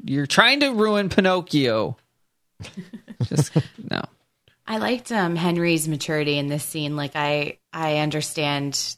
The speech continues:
Speaker 3: that he wouldn't have a lot of emotion to feel because he never knew his father, but he did seem genuinely concerned for Emma. So he knows that Emma is struggling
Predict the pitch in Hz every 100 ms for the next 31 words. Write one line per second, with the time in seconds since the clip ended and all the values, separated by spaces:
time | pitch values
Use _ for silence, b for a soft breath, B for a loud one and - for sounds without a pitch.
0 | - 160 - - 165 151 151 151 147 -
1 | 165 165 147 147 147 143 139 135 135 143
2 | 135 139 - 156 131 139 135 135 - 143
3 | 139 135 131 135 135 135 147 143 127 -
4 | 156 151 135 135 147 B B B - 175
5 | - 185 180 170 170 165 151 151 151 151
6 | 151 143 139 - 151 - 135 131 117 -
7 | 170 143 123 147 - 151 - 160 165 170
8 | 139 143 - 147 143 120 139 - - 135
9 | 131 131 120 139